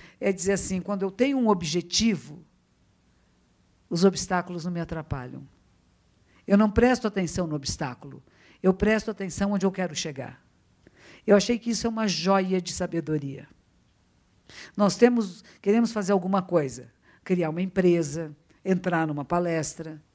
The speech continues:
seja o que for. Eu vejo, tem um obstáculo. Não, eu tenho um objetivo. Como é que eu chego lá?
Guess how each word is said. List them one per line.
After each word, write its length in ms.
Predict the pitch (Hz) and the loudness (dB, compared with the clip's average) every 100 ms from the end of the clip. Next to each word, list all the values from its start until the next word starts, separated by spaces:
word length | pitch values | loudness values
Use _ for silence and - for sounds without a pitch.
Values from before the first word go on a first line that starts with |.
| _ _ _ - | _ _ _ 2
seja 300 | 240 233 247 | 4 4 2
o 20 | |
que 100 | 269 | -12
for. 300 | - 170 120 _ _ _ | -8 -8 -8 _ _ _
Eu 80 | 165 | -4
vejo, 120 | 165 - - | -4 -6 0
tem 100 | 208 | 4
um 60 | 220 | 4
obstáculo. 680 | 202 - - - - - - - _ _ | 2 -2 -6 -8 -10 -16 -18 -20 _ _
Não, 320 | 202 214 127 - _ _ _ _ _ _ | 6 6 4 -10 _ _ _ _ _ _
eu 80 | 160 | -2
tenho 220 | 180 175 | 0 0
um 40 | |
objetivo. 600 | 185 160 185 - 127 113 _ | -4 -10 -10 -8 -10 -12 _
Como 180 | - 170 | -6 -2
é 80 | 214 | -2
que 80 | 220 | -2
eu 80 | |
chego 340 | 170 147 127 123 | -2 -2 -4 -8
lá? 220 | 117 | -14